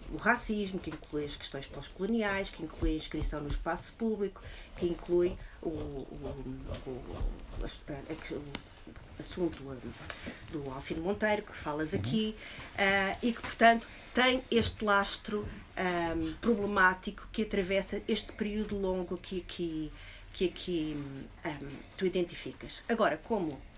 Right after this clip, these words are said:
Speaker 1: eu acho que nas apresentações dos livros não se pode dizer só bem,
Speaker 2: Claro.
Speaker 1: eu também, ahm, penso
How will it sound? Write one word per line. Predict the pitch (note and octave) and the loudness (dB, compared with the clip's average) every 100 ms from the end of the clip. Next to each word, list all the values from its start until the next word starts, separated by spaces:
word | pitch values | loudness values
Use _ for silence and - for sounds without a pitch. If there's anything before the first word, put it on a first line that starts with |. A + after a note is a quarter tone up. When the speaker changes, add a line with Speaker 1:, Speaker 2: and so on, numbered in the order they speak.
| - - - - - | -14 -14 -14 -16 -6
Speaker 1:
eu | G3 F#3+ | 0 2
acho | E3 | 2
que | - | 0
nas | F#3 F#3+ | -2 -2
apresentações | F#3+ F#3 F3+ F3 - D#3+ D#3+ | -4 -4 -2 -2 -2 -2 -2
dos | D#3+ | -6
livros | D#3 C#3+ - | -6 -6 -6
não | D#3 D#3 | -6 -6
se | |
pode | - B2+ C#3 | -6 -8 -8
dizer | C3+ D3+ | -8 -8
só | - E3+ | -8 -6
bem, | E3 F3 F#3 G3+ B3+ | -4 -4 -6 -6 -2
Speaker 2:
Claro. | - D#2 E2 E2 C3 - - - F#3+ - | 0 2 0 -2 -2 -4 -8 -4 -4 2
Speaker 1:
eu | A#3 A3+ | 6 6
também, | A#3 A3 G#3+ G#3+ G#3+ A3 A3 | 6 2 4 4 4 2 0
ahm, | A3 G#3+ G#3+ G#3+ - - - | 2 2 2 2 -2 -6 -2
penso | - B3+ A#3+ - C4+ | 4 4 4 0 -6